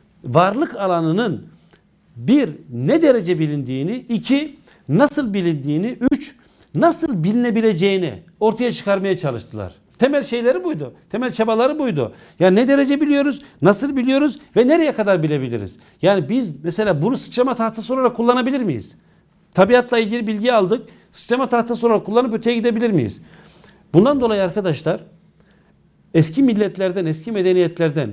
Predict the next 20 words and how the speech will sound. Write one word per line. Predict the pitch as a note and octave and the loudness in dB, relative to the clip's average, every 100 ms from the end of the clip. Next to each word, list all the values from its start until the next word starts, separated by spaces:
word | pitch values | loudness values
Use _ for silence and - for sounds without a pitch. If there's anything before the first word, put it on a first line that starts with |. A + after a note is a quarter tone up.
| G#2 - | -8 -8
İslam'a | - - G3 A3 | -6 0 0 2
intikal | G#3 E3+ F#3 A3+ | -2 -4 -4 -2
eden | G3+ F3+ D#3 | 0 0 0
bütün | D#3+ B3 F#3+ | -2 -2 0
bilgiler | D#3+ C#3 D#3+ A#3+ - _ _ _ _ _ _ _ - | 0 2 2 0 -8 _ _ _ _ _ _ _ -4
Müslümanların | D3+ D3+ E3+ G#3 A3 B3 B3+ A#3+ - - | 0 0 0 -2 0 -2 -2 -6 -14 -2
farkına | E3+ F3+ A3 A#3+ | 0 2 0 2
vardığı | G3 F3+ E3 G3+ A#3+ A#3 - C#3 | 2 2 0 0 0 -2 -14 -4
ve | G3+ G#3 | -2 -2
kendisini | F#3 F3+ F#3 E3 A3 A3+ | -2 -4 -4 -6 -6 -4
çözmek | G3+ F#3+ A3+ | -4 -2 -4
zorunda | A3+ F#3 G3+ A3 | -2 -2 0 -2
hissettiği | G#3 G#3 - G#3 - D#3+ B2 - - _ _ | -2 -4 -6 -6 -2 -2 -2 -8 -20 _ _
temel | - A3 D4 D4+ A3 - | -2 0 2 0 -6 -16
problemlerin, | - F#3 F3+ G3 F3+ F#3 C4+ B3 - _ _ _ _ - | -6 -4 -2 -4 0 0 0 -4 -12 _ _ _ _ -4
e, | C#3+ D3 C#3+ C#3 C#3 _ _ _ - | -2 0 0 0 -4 _ _ _ -4
keşfinden | G#3+ A3 - B3 A#3+ D4 | -2 -2 -4 -6 -2 -2
ziyade | G#3+ F#3 C#3 A#2 B2+ G3+ - _ _ _ _ _ _ _ _ _ | 0 0 0 -2 -6 -10 -14 _ _ _ _ _ _ _ _ _
onların | E3+ A#3+ D4 C#4 G#3 | 0 2 2 0 -2
kurulması, | - A3 C#4 C4 A#3 - C4+ C4+ | -2 -2 0 -2 -6 -6 -8 -8